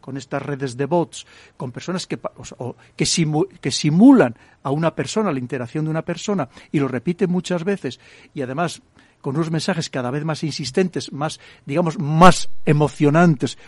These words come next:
o que emocionan mucho más, al final consiguen que alguien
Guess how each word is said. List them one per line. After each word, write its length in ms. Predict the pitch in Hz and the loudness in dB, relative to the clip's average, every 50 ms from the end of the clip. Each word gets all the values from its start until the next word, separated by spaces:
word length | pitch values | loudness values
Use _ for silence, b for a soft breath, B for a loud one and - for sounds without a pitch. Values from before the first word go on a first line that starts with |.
| B B | B B
o 140 | 151 131 | -8 -4
que 60 | - 139 | -4 -4
emocionan 420 | 131 123 113 - 160 156 160 151 | -6 -6 -6 -6 -6 -6 -4 -6
mucho 200 | 156 156 - 175 | -6 -4 -4 -2
más, 160 | 185 208 - B B B B B | -2 -2 -4 B B B B B
al 80 | 123 | -12
final 280 | - - 127 127 135 127 | -10 -10 -8 -8 -8 -6
consiguen 380 | 160 139 - - 151 165 165 - | -8 -8 -6 -6 -6 -6 -6 -8
que 200 | - - 151 151 | -6 -4 -2 0
alguien 360 | 175 208 202 151 135 123 - | 0 0 -2 -2 -4 -8 -8